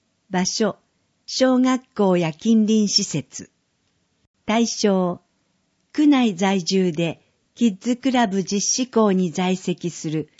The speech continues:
小学新一年生から三年生、または、障害等のある、小学新四年生から六年生、私立小学校等に通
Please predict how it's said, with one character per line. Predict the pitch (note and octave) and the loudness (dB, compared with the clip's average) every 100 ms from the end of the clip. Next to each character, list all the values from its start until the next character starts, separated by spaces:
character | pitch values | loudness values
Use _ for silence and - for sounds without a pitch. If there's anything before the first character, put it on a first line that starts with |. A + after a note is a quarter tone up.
| _ _ _ | _ _ _
小 | - - B3 | -6 0 2
学 | B3+ B3 B3 | 2 0 -2
新 | A3+ A#3+ A#3+ - | -4 -2 -2 -2
一 | A3 - A#3+ | -4 0 2
年 | A#3+ A#3 | 4 2
生 | - G3+ F#3 | 0 -2 -2
か | E3 | -4
ら | D#3 D#3+ | -8 -6
三 | - G#3 A3 | -4 0 2
年 | G#3+ F3 | 2 0
生、 | D3+ - C3+ A2+ - _ _ _ _ _ | -4 -6 -8 -8 -14 _ _ _ _ _
ま | G3 | -8
た | G3 A#3 G3+ | -2 0 0
は、 | D3+ - _ _ _ | -2 -6 _ _ _
障 | - A#3+ B3+ B3+ | -4 2 4 4
害 | A#3+ A#3 | 2 2
等 | - A#3+ | 2 4
の | G#3 F3+ E3+ | 4 2 0
あ | D#3+ | 0
る、 | D3 - _ | -4 -8 _
小 | - A#3 B3 | -4 0 2
学 | A#3+ A#3 A#3 | 2 0 0
新 | G#3+ A#3+ A#3+ A3 | 2 4 4 4
四 | A3 | 4
年 | A#3 A#3 | 4 4
生 | G3 - E3+ | 2 0 -2
か | D#3+ E3 | -2 -4
ら | D3+ | -4
六 | D3 F#3 G#3+ | -4 -2 2
年 | G#3+ F#3 | 2 0
生、 | D3+ - C#3+ C3 C3 _ _ _ _ _ _ | -4 -6 -6 -6 -10 _ _ _ _ _ _
私 | A3 A3+ | 0 0
立 | A#3+ C4 | 0 0
小 | B3 C4+ B3+ | 0 2 4
学 | B3+ B3 A#3+ | 4 2 0
校 | - G3 | 0 0
等 | F#3+ G#3 G3 | 0 2 2
に | F#3 F3+ | 2 -2
通 | F3 | -2